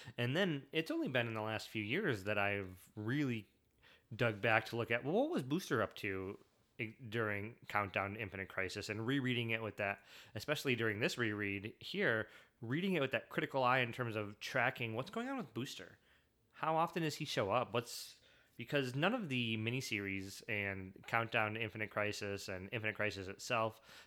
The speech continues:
none of that actually involves, Booster isn't a very big player in a lot of it, but he's bigger in some than others. So let's get into it. Uh, we got Countdown,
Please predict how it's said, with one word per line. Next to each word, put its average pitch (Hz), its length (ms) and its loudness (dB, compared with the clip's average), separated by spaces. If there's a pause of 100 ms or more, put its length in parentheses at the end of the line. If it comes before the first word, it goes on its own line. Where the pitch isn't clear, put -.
(140)
none 151 120 2
of 269 120 -2
that 247 260 0
actually 120 840 0 (1300)
involves, 123 1000 2
Booster 151 640 -4
isn't 147 260 -2
a 113 40 -2
very 101 200 0
big 95 220 -8
player 98 500 0 (480)
in 107 320 -2 (140)
a 110 40 2
lot 110 360 6
of 90 100 -4
it, - 320 -10 (260)
but 143 240 6
he's 127 200 4
bigger 107 320 2
in 98 120 -6
some 101 140 -4
than 95 140 -4
others. 104 540 -6 (600)
So - 140 -8
let's 320 160 -4
get 302 160 0
into 277 340 0
it. 110 180 2
Uh, 127 300 6
we 147 80 0
got 151 280 2 (180)
Countdown, 156 840 4